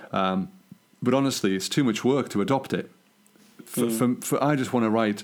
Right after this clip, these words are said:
Speaker 1: you know, twenty lines of code.
Speaker 2: Yeah.
Speaker 1: Um, and suddenly I've got this whole thing to, to grok, and I, I don't wanna do it. Uh, and I looked at actually what the Cognitect guys did. I think it was on the, uh, Room Key blog. Maybe it wasn't the Cognitect guys.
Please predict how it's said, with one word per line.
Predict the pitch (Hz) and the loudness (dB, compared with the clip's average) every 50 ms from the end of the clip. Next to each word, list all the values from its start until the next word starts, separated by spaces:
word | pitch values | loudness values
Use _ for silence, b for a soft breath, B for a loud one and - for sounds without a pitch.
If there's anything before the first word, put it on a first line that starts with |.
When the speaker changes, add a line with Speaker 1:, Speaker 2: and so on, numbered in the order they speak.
| - - | -8 -4
Speaker 1:
you | 135 | -2
know, | 117 98 92 95 - - - | -2 -2 -2 -4 -6 -10 -12
twenty | - - 131 117 117 - | -4 -2 -2 0 0 0
lines | 107 104 104 101 95 101 | 0 0 0 0 -2 -4
of | 101 | -6
code. | - - 139 131 98 101 98 - - B B B B B B B B B | -4 -2 0 0 0 -2 -4 -8 -12 B B B B B B B B B
Speaker 2:
Yeah. | 120 120 117 98 98 98 98 | 0 2 2 2 2 0 -2
Speaker 1:
Um, | 98 80 - - - - _ - - _ - - - | -2 -4 -6 -12 -18 -20 _ -20 -20 _ -10 -6 -4
and | 120 107 | -2 0
suddenly | - 165 143 127 104 | 0 0 0 2 0
I've | 98 98 | 0 0
got | - 117 | -2 -2
this | 107 104 - | -2 -4 -2
whole | - 120 107 104 | -2 -2 -2 -2
thing | - - 127 127 120 | -2 0 0 0 0
to, | - - 101 95 98 | 0 -2 -2 -2 -2
to | - - 110 | -4 -6 -6
grok, | 95 - 104 95 92 - - B B B B B B B B - | -4 -2 -2 -2 -2 -4 -10 B B B B B B B B -4
and | 101 101 | -2 0
I, | 101 104 - 107 | 0 0 0 0
I | |
don't | 104 110 110 | 0 2 2
wanna | 104 98 92 | 0 0 0
do | 127 127 117 | 2 2 2
it. | 98 95 92 - B B B B B B B B _ | 2 0 -2 -6 B B B B B B B B _
Uh, | - 101 98 98 101 - | -2 -2 0 0 0 0
and | - 113 113 | 0 0 2
I | 120 | 2
looked | 147 190 196 202 - | 2 0 0 0 0
at | 127 - - | 0 0 0
actually | 139 - - 135 104 95 | -2 -2 0 0 0 0
what | 95 110 110 - | 0 -2 -2 0
the | 113 104 98 | 0 0 0
Cognitect | - - 143 131 - 143 120 - - - - | -2 -4 -4 -2 -2 -2 -2 -2 -4 -4 -2
guys | - 95 90 90 98 - | -2 -2 -2 -2 -4 -6
did. | - 92 92 107 | -6 -4 -4 -4
I | 110 | -4
think | - - 131 127 - | -4 -4 -4 -2 -2
it | 113 | -4
was | 101 95 104 | -4 -2 -2
on | 104 98 95 95 | -2 -2 0 -2
the, | 92 95 95 95 92 | -2 -2 -2 -2 -2
uh, | 92 92 92 | -2 -2 -2
Room | 90 98 113 113 113 113 | 0 2 2 2 2 0
Key | 110 - - 95 90 | -4 -4 -6 -6 -6
blog. | 80 - 113 110 98 92 90 - | -4 -2 0 0 0 0 0 0
Maybe | 123 120 104 | 0 0 0
it | 120 - 104 107 | 0 0 0 0
wasn't | - - - | -2 -2 -6
the | - | -6
Cognitect | - 107 92 85 - - - - - | -4 -6 -6 -6 -8 -8 -8 -8 -6
guys. | - 95 90 92 92 87 - - | -4 -4 -4 -4 -4 -6 -8 -10